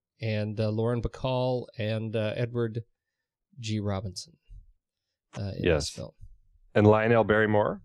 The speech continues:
Speaker 2: and Claire Trevor. It's really, actually
Speaker 1: Yeah, no,
Speaker 2: just
Speaker 1: it's a big
Speaker 2: stunning,
Speaker 1: cast.
Speaker 2: stunning cast. Yeah, it really is. Great group all around.
Speaker 1: It is. Uh, it's a, it is. It's, okay, it's a great group all around. You're right. Uh,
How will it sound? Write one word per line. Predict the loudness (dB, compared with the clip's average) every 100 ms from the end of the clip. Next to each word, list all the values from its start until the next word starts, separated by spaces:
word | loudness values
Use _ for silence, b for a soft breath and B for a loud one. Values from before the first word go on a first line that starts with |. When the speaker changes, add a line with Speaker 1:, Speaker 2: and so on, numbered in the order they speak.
| -4
Speaker 2:
and | -2 -2
Claire | 2 2 4
Trevor. | 2 0 -2 0
It's | 0 2
really, | 4 6 6 4 0
actually | 2 4
Speaker 1:
Yeah, | 4 4 2
no, | 2 2
Speaker 2:
just | 2
Speaker 1:
it's | -2
a | 0
big | -2
Speaker 2:
stunning, | 0 2 4 4 0
Speaker 1:
cast. | -4 -12 -16 -4
Speaker 2:
stunning | -2 0 -4
cast. | -4 -4 -4 -8 -10
Yeah, | -10 -10 -8
it | -2
really | 4 4 4
is. | 0 -6 -12 -16 -8
Great | 0 2 2 0 -8 _ _ -8
group | -2 -2 -4 -6
all | 0 4 4
around. | 2 -2 -6 -10 -14 _ _ _ _ _ _
Speaker 1:
It | -4 2
is. | 2 2 -2
Uh, | -2 -2
it's | -6 -2
a, | -2 0
it | 0 0
is. | 0 -2
It's, | -6
okay, | -4 -4 -6
it's | -4 -4
a |
great | 0 0 0
group | -2 -2
all | -2
around. | -2 -4 -6
You're | -8
right. | -10 -4
Uh, | -4